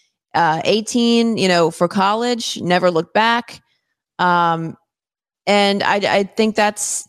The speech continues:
extremely difficult, it, especially when you get used to living on your own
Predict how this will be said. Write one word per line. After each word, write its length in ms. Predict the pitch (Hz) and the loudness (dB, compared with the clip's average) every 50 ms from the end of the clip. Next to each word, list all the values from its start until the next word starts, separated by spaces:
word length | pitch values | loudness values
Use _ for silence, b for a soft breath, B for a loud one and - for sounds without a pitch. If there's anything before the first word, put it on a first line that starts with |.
| - - | -6 -4
extremely 680 | 202 196 - - - - 196 208 208 220 226 226 226 | -4 -2 -2 -4 -2 0 2 2 2 2 2 2 2
difficult, 580 | 214 240 - - - - 208 151 - - - _ _ _ _ _ _ | 0 0 -2 -4 -2 -2 -2 -2 -2 -4 -12 _ _ _ _ _ _
it, 140 | - 185 180 | 0 2 2
especially 520 | 139 117 113 170 202 - 240 240 - 277 262 | 2 2 2 0 0 0 -2 0 2 2 2
when 140 | 247 233 | 4 4
you 300 | 214 208 208 202 196 190 | 4 4 6 6 4 4
get 180 | 180 170 202 135 | 2 0 0 0
used 380 | 175 180 175 190 202 202 - - | 0 -2 -2 0 -2 -2 -2 -2
to 100 | 240 208 | -2 0
living 300 | 185 190 180 185 180 170 | 0 0 0 0 0 0
on 100 | 160 156 | -2 -2
your 200 | 156 156 - - | -2 -4 -4 -2
own 480 | - 196 202 202 208 214 226 247 285 | 0 0 2 2 2 2 0 -2 -4